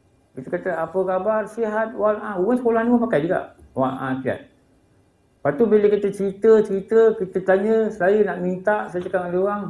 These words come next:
"Satu kejujuran." Satu je kejujuran hari ni. Eh? Sekarang ni ada enam ratus lapan puluh pelajar.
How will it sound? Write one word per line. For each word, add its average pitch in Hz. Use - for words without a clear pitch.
"Satu 175
kejujuran." 165
Satu -
je 196
kejujuran 147
hari 131
ni. 120
Eh? 285
Sekarang 208
ni 233
ada 190
enam 196
ratus 196
lapan 185
puluh 175
pelajar. 110